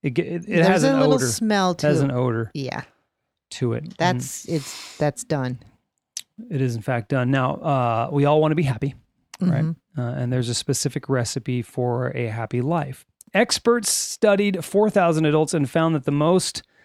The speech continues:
Speaker 1: self-satisfied people work seven hours a day.
Speaker 2: Mm.
Speaker 1: How, really? There's people that do that?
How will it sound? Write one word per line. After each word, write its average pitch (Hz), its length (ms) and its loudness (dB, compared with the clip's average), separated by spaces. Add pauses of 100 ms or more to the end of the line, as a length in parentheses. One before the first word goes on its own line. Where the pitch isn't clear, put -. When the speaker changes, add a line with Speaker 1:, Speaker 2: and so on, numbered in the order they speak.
(140)
Speaker 1:
self-satisfied 214 1040 0
people 185 360 0
work 143 280 2
seven 156 540 0
hours 185 440 2
a 285 80 2
day. 143 400 -2 (120)
Speaker 2:
Mm. 143 360 0 (2250)
Speaker 1:
How, 160 280 -2 (260)
really? 139 280 2
There's 143 180 0
people 135 240 -2
that 139 100 -2
do 127 140 -2
that? 143 260 -2